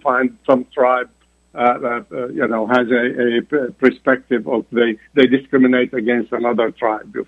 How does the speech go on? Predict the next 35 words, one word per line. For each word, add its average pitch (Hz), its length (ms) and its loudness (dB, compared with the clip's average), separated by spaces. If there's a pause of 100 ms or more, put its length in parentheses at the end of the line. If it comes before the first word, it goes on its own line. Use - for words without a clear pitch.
(120)
see 127 200 4
sometimes 120 500 -2
this. 113 160 -8 (500)
So 135 160 4
human 147 440 4
nature 135 440 0
is 110 180 -2
there. 101 320 -2
Nevertheless, 139 680 2 (140)
there 123 160 0
is 104 100 -12
also 160 440 0
a 127 100 2
history, 110 640 -2 (480)
uh, 123 240 2 (140)
in 165 220 4
this 143 260 2
country, 117 420 -4
the 107 120 -2
history 123 440 2
of, 107 220 -6
of 107 180 -4 (120)
slavery 123 560 2
also 120 440 0
that 110 220 -4
is 113 180 -6
very, 123 240 4
very 117 320 -2
important, 117 640 0 (440)
that 113 200 -4
cannot, 127 480 0
because 117 380 -2
it 113 160 -6
has 117 200 -2 (340)
affected, 143 800 -4